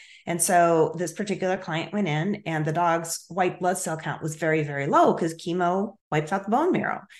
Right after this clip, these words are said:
in some individuals. So he writes and he says, "Is there something I can add to the diet to help with that?" I'm just like, <laughs>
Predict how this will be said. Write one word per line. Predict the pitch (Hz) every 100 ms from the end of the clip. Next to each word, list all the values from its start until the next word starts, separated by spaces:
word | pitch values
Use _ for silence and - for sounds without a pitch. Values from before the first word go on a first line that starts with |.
| - - -
in | 156
some | 165 156
individuals. | 156 156 226 208 165 165 170 - _ _ _ _ _ _ _
So | -
he | 302
writes | 269 269 330 294
and | 247
he |
says, | 226 254 240 226 - - _ _ _
"Is | 254
there | 254
something | - 330 320
I | 285
can | 247
add | 202 214 220
to | 202
the | 156
diet | 160 165 254
to | -
help | 151 143
with | 277
that?" | 330 392 415 - _ _ -
I'm | 220
just | 233 -
like, | 233 226 - - _ _ _ _ _ _ - - _ _ _ _ _ _ _ -
<laughs> | 381 - - - 233